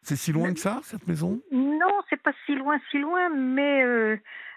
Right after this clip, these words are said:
Speaker 2: enfin, il, il faut être, il faut être motorisé, en fait.
Speaker 1: Hum, hum.
Speaker 2: C'est plus facile,
Speaker 1: Oui.
Speaker 2: euh,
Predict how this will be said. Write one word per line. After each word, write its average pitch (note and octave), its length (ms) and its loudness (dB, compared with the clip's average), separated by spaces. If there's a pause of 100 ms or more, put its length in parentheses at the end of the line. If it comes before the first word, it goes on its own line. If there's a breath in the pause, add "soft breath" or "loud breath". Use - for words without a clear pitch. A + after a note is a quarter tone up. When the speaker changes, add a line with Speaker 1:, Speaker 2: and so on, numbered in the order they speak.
Speaker 2:
enfin, A3 380 0
il, G#3+ 320 -6
il A#3 120 0
faut - 160 4
être, C4 120 4
il A#3+ 140 -2
faut C4 120 4
être C4 140 2
motorisé, B3 640 2
en F3+ 100 -2
fait. - 240 0 (100)
Speaker 1:
Hum, D#3 220 0
hum. D3+ 180 0 (360)
Speaker 2:
C'est A3 160 0
plus C4 160 -8
facile, C4+ 440 2
Speaker 1:
Oui. B3 80 8
Speaker 2:
euh, G3 400 6